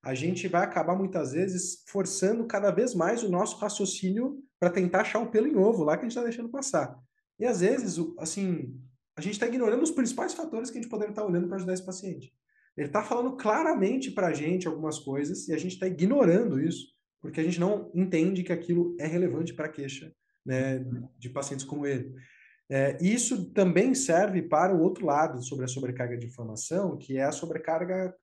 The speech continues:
teórica. É, a ideia de que, nossa, parece que eu tenho que entrar num mundo novo de conhecimento que eu não tinha.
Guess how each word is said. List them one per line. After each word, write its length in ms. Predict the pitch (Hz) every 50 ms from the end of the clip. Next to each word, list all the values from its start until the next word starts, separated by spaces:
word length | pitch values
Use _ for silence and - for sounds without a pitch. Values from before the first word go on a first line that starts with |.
| _ _
teórica. 680 | - 240 202 151 156 160 160 143 139 - - 107 - - _ _ _ _ _ _ _ _
É, 680 | 123 123 123 127 127 127 127 127 127 127 127 127 127 123
a 100 | 127 135
ideia 340 | 135 127 123 135 160 185 180
de 120 | 160 175
que, 120 | - 180 165
nossa, 280 | 156 170 170 - -
parece 340 | - - 139 135 147 165 -
que 60 | -
eu 80 | 180 175
tenho 160 | - 180 175
que 80 | - 185
entrar 200 | 175 170 170 180
num 120 | 185 175
mundo 260 | 170 180 208 233 220
novo 460 | 175 170 175 202 240 247 214 185 175
de 80 | 143 139
conhecimento 580 | - - 151 139 139 - - 123 131 156 175 175
que 80 | -
eu 80 | 202 233
não 100 | 294 285
tinha. 400 | - - 226 214 202 156 117